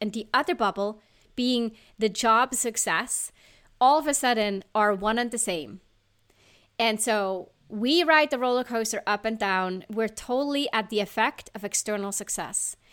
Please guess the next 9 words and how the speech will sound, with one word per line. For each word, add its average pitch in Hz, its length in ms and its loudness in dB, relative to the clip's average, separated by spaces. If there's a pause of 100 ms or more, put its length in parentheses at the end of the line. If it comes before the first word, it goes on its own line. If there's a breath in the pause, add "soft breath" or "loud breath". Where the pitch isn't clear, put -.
(260 soft breath)
How 240 180 4
we 262 180 2
feel 302 240 0
about 233 240 4
ourselves 208 800 -2
is 220 100 -6
now 214 160 0
completely 247 760 -6
driven 202 640 -4